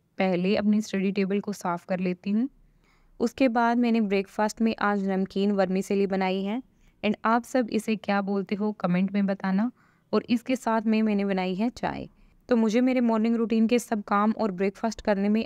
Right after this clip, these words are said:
आठ बज गए। उसके बाद अब मैं अपनी स्टडी का फर्स्ट टास्क करूँगी and as usual मैं सबसे पहले अपनी डेली वाली करंट अफेयर्स की क्लास ख़त्म करती हूँ, जिससे कि मेरे करंट अफेयर्स डेली कवर होते रहें and मुझे ज़्यादा बर्डन ना हो।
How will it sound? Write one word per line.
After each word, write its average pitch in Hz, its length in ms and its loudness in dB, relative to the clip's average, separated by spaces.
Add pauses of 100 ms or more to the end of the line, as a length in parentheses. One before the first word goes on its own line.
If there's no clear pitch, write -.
आठ 175 200 0
बज 170 220 -2
गए। 214 240 -4 (360)
उसके 262 320 0
बाद 220 280 0
अब 233 240 0
मैं 247 160 4
अपनी 240 220 -2
स्टडी 208 300 -2
का 233 160 -6
फर्स्ट 196 420 -2
टास्क 208 240 0
करूँगी 196 460 -2 (300)
and 226 240 2
as 254 240 2
usual 240 360 2
मैं 240 100 0
सबसे 233 440 -2
पहले 214 340 0
अपनी 220 340 -2
डेली 208 300 2
वाली 214 220 0
करंट 196 260 -2
अफेयर्स 196 300 -4
की 214 120 -2
क्लास 180 300 -4
ख़त्म 185 300 -6
करती 190 280 -2
हूँ, 214 160 -2 (440)
जिससे 220 360 0
कि 240 140 -2
मेरे 240 240 2
करंट 214 320 2
अफेयर्स 220 380 -2
डेली 190 200 2
कवर 202 300 0
होते 208 280 -2
रहें 220 240 0
and 220 180 2
मुझे 214 240 2
ज़्यादा 202 260 0
बर्डन 190 320 0
ना 208 180 0
हो। 160 240 -6